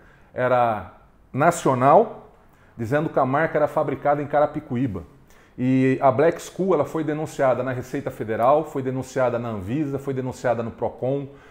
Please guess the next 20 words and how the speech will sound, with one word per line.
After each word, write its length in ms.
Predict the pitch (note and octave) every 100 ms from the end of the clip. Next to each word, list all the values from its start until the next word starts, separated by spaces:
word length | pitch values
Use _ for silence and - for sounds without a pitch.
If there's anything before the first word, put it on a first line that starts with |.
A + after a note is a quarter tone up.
| -
foi 160 | - E3+
denunciada 560 | E3+ E3+ E3 D#3 D3
no 120 | C3+ C3
cad, 460 | D3+ D3+ D#3+ C#3 C#3+
em 140 | F3
todos 560 | D#3+ - - C#4+ B3+ A3+
os 280 | A#3 F3 D#3
órgãos 440 | F#3 G3+ F#3 F#3
possíveis 720 | - G3 - - G3+ G3 G#3
que 120 | -
vocês 360 | F#3+ F3+ F#3 F#3
possam 400 | - E3 D#3+ D#3+
imaginar. 460 | E3 D#3+ D3 G#2+ F#2 - - - - - - -
Mas, 640 | G3 G3 A#3 A#3 - - - _ _ - _ -
como 300 | - G3+ F#3+
quem 180 | G3 G#3
não 220 | G3 E3+
deve 320 | C#3+ C#3+ B2
não 180 | C3 C3+
teme, 500 | A2+ F#3 G3 A#2 F2+